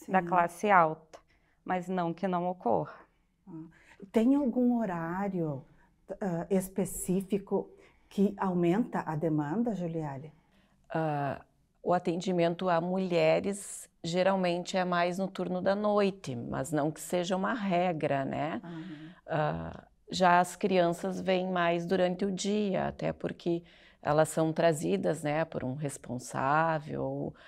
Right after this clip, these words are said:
Speaker 3: ah, no momento de alguma revelação, então, ah, acaba sendo mais durante o dia. E em mulheres e homens é mais à noite.
Speaker 2: Eu ia perguntar isso. Normalmente, essas,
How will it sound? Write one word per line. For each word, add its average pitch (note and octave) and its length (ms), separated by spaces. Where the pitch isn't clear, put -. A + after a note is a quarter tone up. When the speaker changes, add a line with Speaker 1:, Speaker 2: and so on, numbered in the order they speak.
Speaker 3:
ah, C#3+ 320
no C#3+ 100
momento D3 440
de D3+ 80
alguma D3 320
revelação, D#3 880
então, D#3+ 720
ah, E3 480
acaba D#3+ 380
sendo E3 320
mais D#3+ 280
durante E3 360
o F#3+ 60
dia. E3+ 420
E D#3 380
em E3 140
mulheres E3 720
e E3+ 80
homens E3 360
é E3+ 80
mais E3 280
à F3 80
noite. E3+ 380
Speaker 2:
Eu G3+ 220
ia G#3 200
perguntar G#3+ 640
isso. D#3 500
Normalmente, G#3+ 1300
essas, G3 720